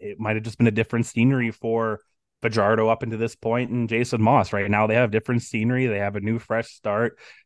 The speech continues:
They have, a, you know, and Saskatchewan, man, must be <laughs> one of the worst places to play in or play for, just with the, the microscopes and the magnifying glasses and, you know, a, t-, a city of, what, two hundred thousand, Regina, the province of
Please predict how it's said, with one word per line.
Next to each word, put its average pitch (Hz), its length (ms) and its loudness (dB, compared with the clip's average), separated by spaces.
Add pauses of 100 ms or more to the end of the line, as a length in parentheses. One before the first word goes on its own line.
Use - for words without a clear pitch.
They 104 80 -6
have, 101 160 2
a, - 80 -4
you 120 100 4
know, 107 220 2 (720)
and 127 160 -2
Saskatchewan, 104 880 0
man, 98 280 -2
must 131 220 2
be 135 100 0
<laughs> - 20 2
one 127 140 4
of 131 60 0
the 120 100 -6
worst 117 440 -6
places 110 480 -8
to 104 100 -8
play 113 480 4
in 107 100 4
or 101 60 2
play 107 300 0
for, 104 240 -4
just 107 220 -8
with 117 160 -4
the, 101 200 -2 (400)
the 110 80 -2
microscopes 110 880 0
and 101 220 0
the 98 100 -4
magnifying 110 720 -2
glasses 107 640 -2
and, 98 160 -10
you 117 100 2
know, 104 120 0
a, 98 60 -4
t-, - 180 -10
a 107 80 -10
city 127 300 0
of, 95 120 -2
what, 95 220 -8
two 120 200 -2
hundred 113 340 4
thousand, 104 420 0
Regina, 107 460 -2
the 101 80 -4
province 107 480 0
of 98 180 -6